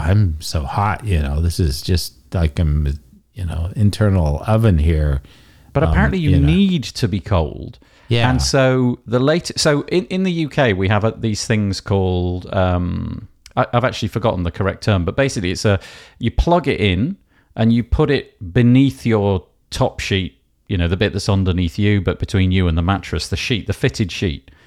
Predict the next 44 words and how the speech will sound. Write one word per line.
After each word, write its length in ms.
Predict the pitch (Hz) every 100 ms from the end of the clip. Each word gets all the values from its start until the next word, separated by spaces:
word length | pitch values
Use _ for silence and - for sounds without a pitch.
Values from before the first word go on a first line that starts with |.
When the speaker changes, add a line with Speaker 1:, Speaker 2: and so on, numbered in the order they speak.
| _ _ _ _ _
Speaker 2:
and 340 | 120 117 117 110
you 100 | 110
turn 260 | - 143
it 80 | 147
on, 300 | 359 151 85 - _ _ _ -
and 120 | 117
it 100 | -
just 160 | 131
heats 580 | - 147 156 - - -
the 120 | - 113
bed. 440 | 202 120 71 - _ _ _ _ _ _ _ _ _ 117 127 - _ -
Um, 1120 | - 110 107 107 107 104 101 98 95 90 82 - -
Speaker 1:
Kind 180 | 214
of 60 | 190
Speaker 2:
I 40 |
Speaker 1:
like 160 | 156 127
Speaker 2:
can't 160 | 147 120
Speaker 1:
the, 60 |
Speaker 2:
remember 120 | 107 131
Speaker 1:
we 60 |
Speaker 2:
what 0 |
they 60 | 185
Speaker 1:
used 60 | 165
Speaker 2:
call 80 | 123
it. 60 |
Speaker 1:
to 60 | 185
have 140 | 233
these 240 | 147 135 -
Speaker 2:
Electric 160 | 151
Speaker 1:
things 80 | 139
for 80 | 131
Speaker 2:
blanket, 160 | 131 127
we 60 |
Speaker 1:
years 200 | 143 143
Speaker 2:
call 80 | 85
Speaker 1:
called, 180 | 135 110
Speaker 2:
them. 80 | -
Speaker 1:
yeah, 180 | 185 98
electric, 480 | 127 175 156 120 -
yeah, 240 | 165 80
they've 300 | 80 120 151
been 140 | 123
around, 340 | 113 104 107 104
like, 220 | 90 78